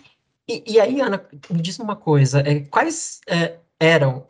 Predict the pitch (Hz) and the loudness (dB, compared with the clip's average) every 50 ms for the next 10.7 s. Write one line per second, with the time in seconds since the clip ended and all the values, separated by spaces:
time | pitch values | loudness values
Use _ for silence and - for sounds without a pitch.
0 | _ _ - 165 143 139 160 160 160 156 151 143 143 - - - 170 - 160 139 | _ _ -4 -2 -2 -2 -4 -8 -8 -8 -8 -8 -10 -8 -4 -4 -2 0 0 0
1 | 139 - - - 160 170 175 147 135 - - 143 - - 147 139 139 143 139 139 | 0 0 0 0 2 4 4 2 2 0 -4 -8 -6 -2 0 2 2 4 2 2
2 | 139 - 143 139 139 - - 143 - - 139 135 135 135 139 139 - - - 139 | 0 0 -2 -2 -2 -2 -4 -4 -2 -2 0 0 0 0 0 -2 -4 -6 -6 -6
3 | 139 127 131 131 - - 135 127 - - - - 131 131 135 135 127 139 170 180 | -4 -4 -6 -6 -4 -4 -4 -4 -6 -8 -6 -4 -4 -4 -2 0 2 2 2 4
4 | 170 147 143 139 147 147 156 147 - - - - - - - - - - _ _ | 2 2 2 2 2 0 0 -2 -6 -14 -20 -20 -20 -20 -20 -20 -20 -20 _ _
5 | - 156 156 156 156 - 160 147 - 165 165 165 160 - - - - - - 185 | 2 4 4 4 2 0 -2 -2 0 -2 -2 -2 -4 -8 -8 -10 -8 -6 -6 -6
6 | - - - 180 156 139 147 139 - - - 147 147 143 - 147 - 156 143 147 | -4 -4 -4 -2 0 0 0 -2 -2 -2 -2 -2 -2 -2 -4 -8 -6 -4 -2 0
7 | 139 139 139 139 - 143 139 139 139 135 - - - _ - 135 135 139 147 139 | 0 0 0 -2 -2 0 0 0 0 0 -2 -8 -12 _ -4 -4 -2 0 0 2
8 | 139 135 127 - - 139 131 127 - - 180 190 180 - - - 160 165 180 180 | 2 2 0 -2 -4 -4 -4 -4 -6 -6 -8 -8 -8 -8 -6 -4 -2 -2 -2 -2
9 | 180 185 - 196 196 185 - 208 220 233 185 180 175 175 160 139 135 127 127 123 | -4 -4 -4 -2 -2 -2 -2 0 0 0 0 2 2 2 2 2 0 -2 -4 -4
10 | 113 - - 135 117 117 131 135 139 - - 156 - 180 | -6 -8 -10 -10 -8 -4 -2 -2 -2 0 2 2 2 2